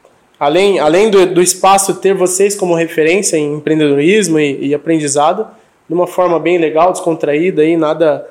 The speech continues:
é, nada super formal, que é o que a gente vê por aí muito, mas o que importa mesmo, no fim das contas, a gente tava falando antes aqui nos bastidores, é o resultado, né? O resultado que dá isso. É,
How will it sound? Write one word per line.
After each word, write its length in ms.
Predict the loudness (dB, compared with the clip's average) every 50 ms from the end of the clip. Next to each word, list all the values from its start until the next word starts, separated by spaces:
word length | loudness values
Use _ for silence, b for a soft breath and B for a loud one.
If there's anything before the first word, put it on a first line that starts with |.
| B B B B B B B -6
é, 240 | -2 0 0 0 0
nada 340 | 0 0 0 0 2 2 0
super 380 | 0 0 -4 -2 0 0 -2
formal, 600 | 0 -2 -2 -2 0 0 2 2 2 0 -2 -4
que 80 | -2 -2
é 40 | -2
o 60 | 0
que 80 | 0 0
a 40 | -2
gente 200 | -2 -2 -4 -4
vê 180 | -2 -2 -2
por 160 | 0 0 0 2
aí 180 | 2 2 2
muito, 440 | 2 2 2 2 0 0 -4 -10 -20 b b b b b b b b b _ _
mas 240 | -4 -2 -2 0 -2
o 80 | -2 -4
que 100 | -4 -4
importa 380 | -2 0 2 2 2 2 2
mesmo, 280 | 2 2 2 2 2 2 2
no 80 | 0 0
fim 140 | 0 0
das 160 | 0 0 0 0
contas, 280 | -2 -2 -2 0 -2
a 40 | -2
gente 100 | -2 0
tava 180 | 0 0 0 0
falando 280 | 0 0 2 2 2
antes 160 | 2 0 -2
aqui 160 | -4 -4 -2 -2
nos 140 | -2 -2
bastidores, 520 | -2 -4 -6 -4 -2 0 0 2 2 2 2
é 60 | 2
o 40 | 2
resultado, 560 | 2 0 -2 -4 -2 0 2 2 2 2 2
né? 180 | 0 0 -2 -4 B B B B B -12
O 40 |
resultado 440 | -10 -10 -10 -6 -2 -2 0 0 -2 -4
que 100 | -4 -2
dá 180 | 0 0 0 0
isso. 320 | 0 -2 -6 -10 -14 -18 b b b b b b b -4
É, 840 | 0 2 4 4 4 4 4 4 4 4 4 4 4 4 2 2 0